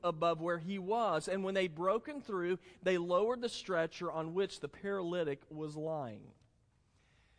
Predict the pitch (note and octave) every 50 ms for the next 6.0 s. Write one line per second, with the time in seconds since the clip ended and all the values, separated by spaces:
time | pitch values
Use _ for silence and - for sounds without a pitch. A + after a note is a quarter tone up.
0 | - _ _ _ _ _ _ - - - E3 F#3+ G3 G3+ G3+ G#3+ D4 E4+ E4 C#4+
1 | A3+ G#3 F3+ D3+ E3+ F#3 F#3 F3+ F3+ D#3+ D3+ C#3+ C#3+ - - D#3 D#3 D3 - D#3
2 | F#3 F#3 - F3+ F3 F3+ F3 D#3 F3+ F#3 G3 F3 F#3 F3 - - F#3+ F#3 F#3 F3
3 | - - - F3+ E3+ E3+ D#3+ D3 D3 C3+ D3+ D3+ - - G#3 G3 F3+ - F#3 F3+
4 | D#3+ D#3 D#3+ - A3+ A#3+ B3+ A#3+ A3 F#3+ F3 D#3+ D3+ D3 - - - - F#3 F3+
5 | F3+ F#3 F#3 F3+ - - F#3 E3 D3+ C#3+ D3 D3+ D#3 D#3 D3+ C#3+ C#3 C#3 C3+ C3+